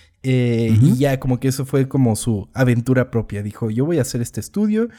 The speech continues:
Speaker 1: y se va a llamar Illumination", ¿no? Entonces, él estaba en búsqueda de historias y más adelante vamos a ver que no era lo único que buscaba. Pero, eh, Pablos pichó la idea acompañada de otras tres historias.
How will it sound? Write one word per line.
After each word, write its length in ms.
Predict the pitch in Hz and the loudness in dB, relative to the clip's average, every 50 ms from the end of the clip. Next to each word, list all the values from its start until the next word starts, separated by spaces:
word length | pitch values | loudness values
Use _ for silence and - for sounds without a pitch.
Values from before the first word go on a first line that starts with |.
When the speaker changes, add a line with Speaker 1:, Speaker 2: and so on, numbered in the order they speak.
| - - - - _ | -20 -20 -20 -18 _
Speaker 1:
y 180 | - 190 226 214 | -2 0 0 0
se 120 | - 175 | 0 0
va 60 | 156 156 | 0 2
a 20 | |
llamar 320 | 151 143 131 131 131 131 | 2 2 2 2 2 4
Illumination", 840 | 131 120 110 101 98 98 95 92 95 101 104 - - 104 101 101 117 | 2 2 2 0 -2 -4 -4 -6 -6 -8 -10 -12 -12 -12 -10 -8 -8
¿no? 100 | 147 180 | -6 -6
Entonces, 600 | 185 151 131 135 156 156 160 175 190 196 - - - - - - - _ | -6 -6 -6 -4 -2 -2 -2 -2 -2 -4 -6 -10 -18 -20 -20 -20 -12 _
él 200 | - 139 143 151 | 0 0 2 2
estaba 260 | 151 - - 170 165 160 | 0 0 0 0 0 0
en 100 | 160 165 | 0 -2
búsqueda 520 | 185 185 - - 185 170 165 160 160 160 | -4 -6 -8 -6 -4 -2 0 0 0 0
de 120 | 143 120 104 | -2 -4 -4
historias 720 | 98 92 - - - 98 98 92 - - - - - - _ - | -6 -8 -10 -10 -10 -12 -12 -12 -12 -12 -12 -12 -12 -12 _ -8
y 100 | 123 120 | -6 -4
más 240 | 120 123 123 - 147 | -2 -2 -2 -2 -2
adelante 360 | 127 113 113 117 117 - 127 | 0 0 0 -2 -2 -2 -2
vamos 280 | 117 113 117 113 - 117 | 0 0 -2 -2 -4 -4
a 40 | |
ver 140 | 107 113 117 | -6 -6 -6
que 100 | - 104 | -6 -6
no 80 | 104 110 | -4 -2
era 140 | 107 107 110 | -2 -2 -2
lo 120 | 110 110 | -2 -2
único 280 | 107 110 107 - 107 - | -2 -4 -4 -6 -8 -6
que 80 | 120 | -4
buscaba. 600 | 131 151 139 - - 240 214 160 - - - - - | -4 -4 -2 -2 0 0 0 0 -2 -6 -10 -4 2
Pero, 360 | 220 262 247 214 185 202 - - - - - - _ _ _ _ | 4 6 6 6 6 4 0 -4 -20 -20 -20 -20 _ _ _ _
eh, 460 | - 139 135 131 131 127 123 123 127 - | -2 0 2 4 4 2 2 0 -2 -4
Pablos 520 | - 208 220 202 165 156 165 - - - - - | -2 0 2 2 2 2 0 0 -4 -8 -10 -8
pichó 300 | 113 - - - 123 123 | -8 -8 -4 -2 0 0
la 120 | 127 127 | 0 0
idea 220 | 127 120 127 131 | 0 0 0 -2
acompañada 640 | 131 131 151 127 113 - 120 120 127 131 131 131 127 | -2 -2 -2 -2 0 0 0 2 4 4 4 4 2
de 100 | 117 113 | 2 2
otras 400 | 113 120 - - 117 110 - - | 0 0 -2 -4 -6 -6 -6 -6
tres 320 | - 180 185 185 180 - 156 | -4 -2 -2 -2 -2 -4 -6
historias. 680 | 135 - - - 92 101 - - - 135 - - - | -10 -10 -8 -8 -8 -8 -8 -12 -12 -10 -10 -12 -12